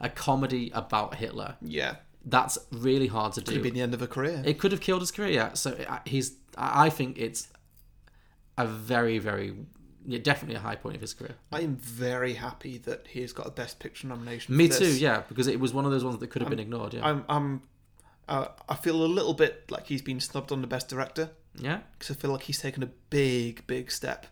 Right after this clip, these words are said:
Speaker 1: True, yeah.
Speaker 2: to go from, well, to go from, uh, Hunt for the Wilder People,
Speaker 1: To
Speaker 2: which
Speaker 1: this,
Speaker 2: is,
Speaker 1: yeah.
Speaker 2: like, it,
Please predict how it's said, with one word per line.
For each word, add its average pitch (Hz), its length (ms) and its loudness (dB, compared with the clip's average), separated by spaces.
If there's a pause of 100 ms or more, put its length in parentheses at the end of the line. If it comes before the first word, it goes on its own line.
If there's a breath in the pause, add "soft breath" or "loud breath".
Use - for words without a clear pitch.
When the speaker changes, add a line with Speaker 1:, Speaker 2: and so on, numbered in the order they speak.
(180)
Speaker 1:
True, 185 260 -2
yeah. 143 180 -2 (240)
Speaker 2:
to 143 100 -8
go 123 200 0
from, 120 520 -4 (1120 soft breath)
well, 160 120 0
to 143 100 -8
go 175 140 0
from, 143 420 0 (160)
uh, 127 280 -2 (140)
Hunt 170 200 -2
for 139 60 -8
the 135 100 0
Wilder 143 240 4
People, 131 360 0
Speaker 1:
To 127 100 6
Speaker 2:
which 139 240 4
Speaker 1:
this, 135 160 2
Speaker 2:
is, - 80 -2
Speaker 1:
yeah. 127 100 -4 (160)
Speaker 2:
like, 143 160 0
it, - 260 -4